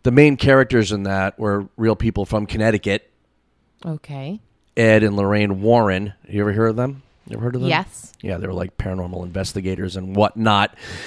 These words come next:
Speaker 1: Well, The Conjuring, The Devil Made Me Do It. That came out in,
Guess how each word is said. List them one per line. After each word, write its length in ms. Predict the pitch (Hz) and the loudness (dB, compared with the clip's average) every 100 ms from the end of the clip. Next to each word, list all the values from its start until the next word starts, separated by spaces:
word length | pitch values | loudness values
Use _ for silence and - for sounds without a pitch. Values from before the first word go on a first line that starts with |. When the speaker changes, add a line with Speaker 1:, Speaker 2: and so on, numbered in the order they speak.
| - - | -8 8
Speaker 1:
Well, 160 | 147 | 10
The 100 | 139 | 10
Conjuring, 760 | - 139 165 180 151 156 147 143 | 4 6 8 8 6 6 6 6
The 180 | 135 120 | 4 2
Devil 480 | 98 131 135 139 135 | 4 6 6 6 4
Made 260 | 120 117 110 | 4 4 2
Me 160 | 107 | 0
Do 360 | 92 90 117 104 | -2 4 6 6
It. 260 | 90 - - | 2 -4 -4
That 180 | 98 - | -4 -4
came 200 | 107 95 | -4 -2
out 200 | 92 - | -2 -2
in, 300 | 90 87 | -6 -8